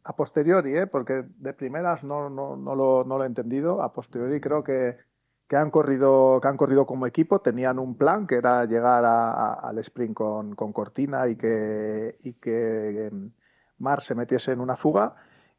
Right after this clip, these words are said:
y, y bueno, y lo han ejecutado, ¿no? Eh, ellos han considerado que tenían que tirar y, y como equipo yo creo que a Cortina seguramente le ha dado muchísima,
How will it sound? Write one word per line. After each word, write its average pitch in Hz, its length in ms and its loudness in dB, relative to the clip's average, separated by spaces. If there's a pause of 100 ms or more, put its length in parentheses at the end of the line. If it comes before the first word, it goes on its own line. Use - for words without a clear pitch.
y, 127 500 0
y 127 40 0
bueno, 170 300 0
y 180 60 2
lo 147 80 6
han 185 100 4
ejecutado, 127 520 2
¿no? 185 280 0
Eh, 135 280 2
ellos 151 240 2
han 156 120 -2
considerado 147 480 2
que 123 160 2
tenían 135 300 0
que 139 100 2
tirar 180 420 0
y, 123 760 -2
y 117 60 -8
como 127 280 0
equipo 165 380 0
yo 147 140 2
creo 135 180 2
que 127 280 4
a 131 140 0
Cortina 135 420 -2
seguramente 120 840 2
le 120 100 0
ha 131 80 2
dado 123 400 4
muchísima, 117 1040 -6